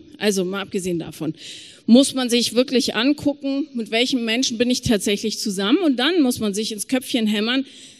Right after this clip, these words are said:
ich kann den Menschen nicht ändern. Ich nehme den Menschen so, wie er ist. Sonst ist es keine Liebe.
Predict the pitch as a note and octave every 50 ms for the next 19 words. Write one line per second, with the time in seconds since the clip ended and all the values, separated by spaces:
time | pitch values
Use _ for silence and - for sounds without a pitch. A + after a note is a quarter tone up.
0 | _ _ _ _ _ _ _ - G#3+ - - A#3+ C4+ D4 D#4+ F4 G4+ A4 F4+ -
1 | - - - - - G3+ G#3+ A3 A3 A3+ C4+ C#4 - - A#3 A#3 A#3+ A#3 - -
2 | - G3+ G3+ G3+ F#3 D#3 E3 D3 D#3 E3 - - - - - - - - - _
3 | _ - - - - - _ - A3 - B3 B3 B3+ C#4+ D#4 D#4 D4+ D4 C4+ A#3+
4 | A#3 A#3 B3+ C#4+ - - - C#4 C#4 C#4+ E4 - - - - G3+ G#3 C4 C4+ C4
5 | A3+ B3 A#3 A3 - - G3 E3+ - - - - - - - - - _ _ _
6 | _ - G#3+ A3+ B3+ C4+ C4+ - C#4 B3+ A#3+ A#3+ - - C4 B3 A#3 B3 A#3 A#3
7 | B3+ C#4+ C4+ G#3+ F#3+ F3 F3+